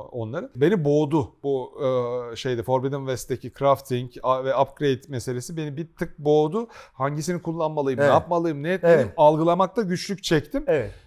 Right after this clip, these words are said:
Speaker 1: Oyunun tasarımı ile ilgili bir sorun olarak bu devam etmiş bence yani.
Speaker 2: Ben sana,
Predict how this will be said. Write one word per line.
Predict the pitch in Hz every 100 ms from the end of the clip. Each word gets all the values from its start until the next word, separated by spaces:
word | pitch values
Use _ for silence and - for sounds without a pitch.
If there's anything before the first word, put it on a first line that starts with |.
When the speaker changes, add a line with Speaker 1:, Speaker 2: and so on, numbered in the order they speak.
| -
Speaker 1:
Oyunun | 165 196 240 233 131 _ 139 _ 160 -
tasarımı | 139 - 160 180 214
ile | 208 185
ilgili | 165 226 208
bir | 190
sorun | - 180 185 180
olarak | 165 156 208 220
bu | 196
devam | 180 180 180 175
etmiş | 151 - - 127
bence | 104 87
yani. | 92 175
Speaker 2:
Ben | 233
sana, | 214 233 233 240